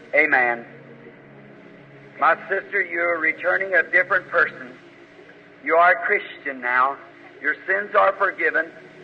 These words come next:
With all my heart, I believe you live, for it's light,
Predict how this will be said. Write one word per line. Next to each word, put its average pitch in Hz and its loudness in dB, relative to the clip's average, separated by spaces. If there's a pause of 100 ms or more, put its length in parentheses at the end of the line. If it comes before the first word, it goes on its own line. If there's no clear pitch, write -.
(160)
With 151 0
all 185 6
my 208 6
heart, 170 6 (360)
I 147 4
believe 151 -4
you 165 -4
live, 151 0 (100)
for 139 2
it's - -8
light, 160 4